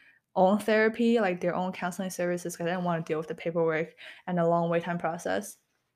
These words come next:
So I was so happy when I found out that, like, not only my school's insurance offers, like, coverage for psychotherapy, but the fact they have a partner clinic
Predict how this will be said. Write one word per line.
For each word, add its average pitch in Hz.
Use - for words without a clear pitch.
So -
I 254
was 277
so 196
happy 214
when 220
I 190
found 175
out 170
that, 175
like, 170
not 170
only 180
my 175
school's 175
insurance 196
offers, 175
like, 202
coverage 208
for 180
psychotherapy, 175
but 180
the 180
fact 180
they 175
have 170
a 190
partner 175
clinic 160